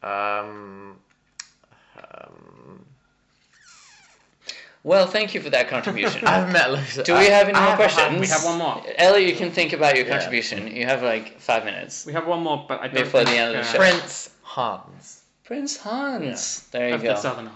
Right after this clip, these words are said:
Speaker 1: the
Speaker 3: Isles.
Speaker 1: Southern
Speaker 2: Of the
Speaker 1: Isles.
Speaker 2: Southern Isles,
Speaker 1: All
Speaker 2: of
Speaker 1: the
Speaker 2: course.
Speaker 1: trolls.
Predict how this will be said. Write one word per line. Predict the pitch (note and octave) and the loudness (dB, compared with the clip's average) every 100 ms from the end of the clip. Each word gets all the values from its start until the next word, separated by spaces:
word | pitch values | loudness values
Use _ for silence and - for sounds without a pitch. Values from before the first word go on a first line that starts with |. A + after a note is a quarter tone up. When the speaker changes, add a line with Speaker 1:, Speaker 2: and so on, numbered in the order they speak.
| - | -18
Speaker 1:
the | A2+ | -18
Speaker 3:
Isles. | A2 | -16
Speaker 1:
Southern | - E2+ D#2 | -14 -16 -14
Speaker 2:
Of | A2+ | -16
the | G#2+ | -12
Speaker 1:
Isles. | G#2+ | -6
Speaker 2:
Southern | A2 G2+ G2 | -6 -4 -8
Isles, | G2+ B2 | -8 2
Speaker 1:
All | F3+ | 4
Speaker 2:
of | F#3 | 4
Speaker 1:
the | |
Speaker 2:
course. | F#3+ | 0
Speaker 1:
trolls. | - D3 C3+ - C#3 - _ | 0 2 2 -2 -12 -20 _